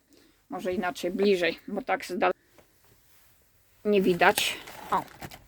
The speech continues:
tu ma swoje miejsce, doszły gniazdka, które Amelka potrzebuje, jakby podłączyła sprzęt jakiś elektroniczny i musi mieć przy biurku, żebyśmy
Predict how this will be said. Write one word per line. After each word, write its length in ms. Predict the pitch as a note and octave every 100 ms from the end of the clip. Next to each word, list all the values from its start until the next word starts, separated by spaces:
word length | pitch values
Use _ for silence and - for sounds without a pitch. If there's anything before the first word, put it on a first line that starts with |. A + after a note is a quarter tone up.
| - -
tu 120 | - F#3+
ma 200 | F3+ F3
swoje 420 | - - G#3 F#3
miejsce, 500 | G3 F#3 - G3 F#3+ - - - - -
doszły 640 | F#3+ G3 - G3 F#3 F3+ - E3
gniazdka, 1040 | G#3 G#3+ A3+ A3 G#3 - - A3 G#3 G3+ G3 - - - - - _
które 520 | - A3 G3+ G3+ G3 F#3+ G#3+ G3+
Amelka 460 | G3 G3+ G3 - F#3+
potrzebuje, 640 | G3+ - - G3 G3 F#3+
jakby 400 | F#3 A#3 F#3+ F#3+
podłączyła 880 | - F#3+ F#3 F#3+ F#3+ B3 G#3+ F#3 F3+
sprzęt 600 | - - - G#3 G3 G#3
jakiś 580 | G3 - G3+ F#3 - -
elektroniczny 1040 | G3 F#3+ - G3 G3 G3 - - G3+ G3+ A#3 _ - - - - -
i 320 | - G3 F#3+
musi 300 | G#3 G3 -
mieć 200 | G3 F#3+
przy 180 | - -
biurku, 400 | F#3+ F#3+ A3+ G#3
żebyśmy 560 | G#3+ F#3+ F#3 - G3